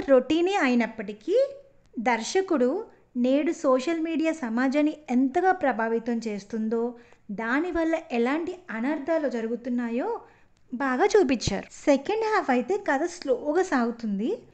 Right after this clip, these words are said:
కానీ దర్శకుడు మాత్రం మంచి సందేశాన్ని ఇవ్వాలని చాలా ప్రయత్నించారు. So, ఇది ఫ్రెండ్స్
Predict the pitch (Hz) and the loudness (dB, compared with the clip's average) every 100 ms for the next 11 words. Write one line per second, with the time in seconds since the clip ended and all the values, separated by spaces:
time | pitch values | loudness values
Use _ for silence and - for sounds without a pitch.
0 | _ - 262 254 403 262 240 220 - 359 | _ -4 0 2 2 2 2 0 -4 -2
1 | 381 330 240 233 339 466 _ _ - 240 | 0 2 0 -2 -6 -8 _ _ -2 0
2 | 254 269 - - 262 254 339 - 349 302 | 2 0 -4 -2 0 2 0 -2 0 2
3 | 233 240 240 233 415 453 - - 330 277 | 2 2 2 2 0 -4 -10 -4 2 4
4 | 311 359 247 233 220 196 196 180 196 - | 2 2 0 0 -4 -6 -8 -10 -12 -20
5 | _ _ _ _ 320 311 302 - 285 330 | _ _ _ _ 0 0 0 0 4 6
6 | 466 466 302 269 | 6 6 2 2